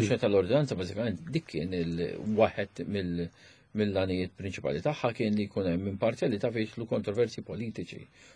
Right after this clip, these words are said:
U twaqqif ukoll tal-awtorità, <coughs> tal-awtorità tax-xandir,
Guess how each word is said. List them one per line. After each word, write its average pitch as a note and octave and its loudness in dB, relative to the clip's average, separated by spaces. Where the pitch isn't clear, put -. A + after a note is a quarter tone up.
U E3 4
twaqqif C#3 2
ukoll A2+ 8
tal-awtorità, A#2+ 8
<coughs> C3 -6
tal-awtorità A2 2
tax-xandir, A#2+ -2